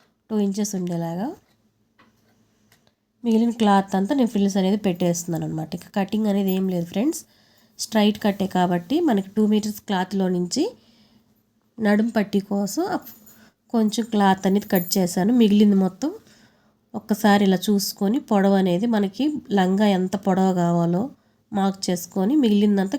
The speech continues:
కింద ఇలా ఫోల్డింగ్ చేసేసుకోవడమే. చూడండి, నేను ఇక్కడ డబల్ ఫోల్డింగ్ చేస్తున్నాను. ఇలా ఫోల్డింగ్ చేసి బార్కి స్టిచ్ అనేది వేసేస్తున్నాను.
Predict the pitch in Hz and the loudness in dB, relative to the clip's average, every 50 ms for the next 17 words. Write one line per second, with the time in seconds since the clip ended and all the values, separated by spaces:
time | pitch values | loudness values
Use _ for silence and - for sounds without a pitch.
0 | - - 214 202 196 196 185 190 190 - 202 190 185 190 190 190 180 175 175 165 | -4 -2 -2 0 0 0 0 0 -2 0 0 0 2 2 0 0 -2 -2 -4 -6
1 | 170 - 165 170 - - - 170 160 175 185 214 294 381 330 _ _ _ _ _ | -4 -6 -8 -8 -8 -8 -8 -6 -4 -4 -4 -4 -4 -6 -8 _ _ _ _ _
2 | _ _ _ _ _ _ _ _ _ _ _ - 214 202 202 214 269 240 202 185 | _ _ _ _ _ _ _ _ _ _ _ -4 -4 -2 -2 -2 -2 -2 -2 -4
3 | 185 - - 180 175 185 185 180 196 220 214 - 208 196 190 175 170 170 170 160 | -4 -4 -4 -2 0 0 0 0 0 -2 0 0 0 2 2 2 0 0 -2 -2
4 | 160 - - - 180 175 175 180 240 330 440 - _ _ _ _ - - - - | -4 -6 -8 -8 -8 -6 -6 -4 -6 -6 -8 -10 _ _ _ _ -20 -20 -20 -20
5 | - - - _ _ _ - 208 202 202 196 - 214 208 208 214 220 214 208 196 | -20 -20 -20 _ _ _ -4 -2 -2 -2 0 2 2 4 4 4 4 4 4 2
6 | 190 185 190 190 - 349 427 - 277 208 196 190 190 196 196 196 - 269 - - | 2 2 0 0 -2 -2 -2 -2 0 2 4 4 4 4 2 0 -2 -2 -4 -2
7 | - 208 170 - - - 190 208 220 202 185 175 175 - 175 170 - - - 160 | -4 -6 -4 -2 0 0 2 2 2 2 2 0 0 -2 -2 -2 -4 -4 -6 -6
8 | 160 156 160 160 | -4 -4 -6 -8